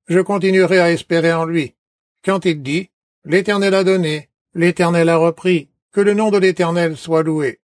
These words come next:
La grande vérité du livre de Job est que vous possédiez ou non des bénédictions dans cette vie, que vous soyez complètement dénué de tout, la vraie foi en Dieu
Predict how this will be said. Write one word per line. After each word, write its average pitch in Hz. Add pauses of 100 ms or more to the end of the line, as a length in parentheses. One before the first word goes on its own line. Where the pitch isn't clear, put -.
(140)
La 175
grande 208
vérité 175
du 170
livre 196
de 170
Job 151 (360)
est 196
que 196
vous 170
possédiez 190
ou 180
non 190
des 165
bénédictions 175
dans 170
cette 165
vie, 160 (500)
que 190
vous 190
soyez 180
complètement 185
dénué 180
de 180
tout, 180 (340)
la 196
vraie 165
foi 202
en 196
Dieu 156